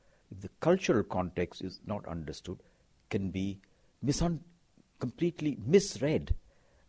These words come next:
by the opposite side. Similarly, the, the, uh, Indian way of negotiation, uh, is very highly interactive. Uh, you could even call it a bargaining method.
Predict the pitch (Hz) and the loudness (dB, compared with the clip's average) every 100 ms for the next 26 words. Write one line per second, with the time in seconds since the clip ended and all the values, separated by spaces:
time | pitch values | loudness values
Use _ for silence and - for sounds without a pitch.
0 | _ 110 110 95 110 110 113 107 - 185 | _ 4 4 4 0 0 -4 -6 -2 0
1 | 98 71 - _ _ - - - - 190 | 0 -2 -12 _ _ -20 -16 -8 -2 0
2 | 131 64 87 - _ _ _ _ 80 87 | 0 -2 -6 -14 _ _ _ _ -12 -10
3 | 82 80 76 78 73 - _ _ _ - | -8 -12 -12 -12 -12 -18 _ _ _ -20
4 | _ _ - 65 - - _ _ 156 226 | _ _ -14 -12 -12 -16 _ _ 0 2
5 | 233 185 95 95 87 82 85 85 80 - | 4 2 0 -2 -4 -8 -10 -8 -10 -10
6 | 73 64 - - - _ _ _ _ _ | -10 -10 -12 -14 -18 _ _ _ _ _
7 | - _ - 78 71 76 _ 85 80 69 | -20 _ -10 -8 -8 -10 _ -6 -4 -6
8 | - 73 76 69 - 78 76 78 76 - | -10 -10 -10 -10 -10 -8 -8 -12 -16 -14
9 | 78 120 - - 143 123 - _ _ _ | -4 -4 -4 0 0 0 -14 _ _ _
10 | _ _ - 73 71 69 71 64 76 80 | _ _ -16 -12 -10 -12 -12 -14 -10 -10
11 | - 78 85 80 76 85 82 71 65 - | -10 -12 -12 -12 -10 -8 -8 -8 -12 -14
12 | _ 92 110 123 139 135 131 127 120 135 | _ -2 -2 0 2 2 2 0 0 -2
13 | 127 | -4